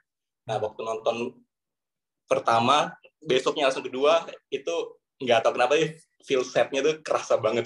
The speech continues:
Speaker 1: sih, dapet banget. Padahal, padahal cuma sekedar flashback gitu, dan kita tahu gitu. Cuma di film ini tuh emang keren parah sih, maksudnya permainan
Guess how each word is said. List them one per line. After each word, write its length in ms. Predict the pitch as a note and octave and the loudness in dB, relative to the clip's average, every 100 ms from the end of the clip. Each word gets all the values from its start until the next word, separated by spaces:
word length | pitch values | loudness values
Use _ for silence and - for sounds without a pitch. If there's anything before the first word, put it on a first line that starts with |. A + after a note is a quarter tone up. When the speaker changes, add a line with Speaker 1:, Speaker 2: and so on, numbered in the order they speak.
| A#2+ | 2
Speaker 1:
sih, 80 | |
dapet 240 | A2+ A2+ A#2 | 4 4 2
banget. 320 | A#2 A#2 A#2 | 2 2 2
Padahal, 400 | B2 D3+ E3+ - _ _ _ - | 4 4 2 -2 _ _ _ 0
padahal 160 | C3 G#3 | 2 2
cuma 160 | - | 0
sekedar 480 | D#3+ D#3 C3 A#2+ B2 A#2+ - _ _ _ | -4 -6 -4 -2 -2 -6 -14 _ _ _
flashback 400 | - D#3+ - - | -10 -8 -4 -2
gitu, 120 | B2 | -2
dan 100 | B2+ | -2
kita 160 | D3+ F3 | 0 0
tahu 320 | C#3 C3+ A#2+ | 2 2 0
gitu. 160 | A2+ D3+ | -2 -4
Cuma 240 | F3+ - _ _ | -6 -8 _ _
di 240 | C3 B2+ A#2+ | -12 -8 -2
film 240 | B2+ B2+ | 2 2
ini 240 | B2+ C3 C3 | 2 2 0
tuh 80 | |
emang 320 | D#3 D3 C#3+ - _ _ _ _ _ _ _ - | 0 0 -2 -8 _ _ _ _ _ _ _ -4
keren 240 | A#2+ A#2+ | -2 0
parah 240 | A#2 A#2+ | 4 4
sih, 160 | B2 B2 | 4 0
maksudnya 320 | A2 B2 B2 - _ - | -2 -2 -2 -4 _ -6
permainan 400 | A#2+ A2+ A2+ | -2 0 -2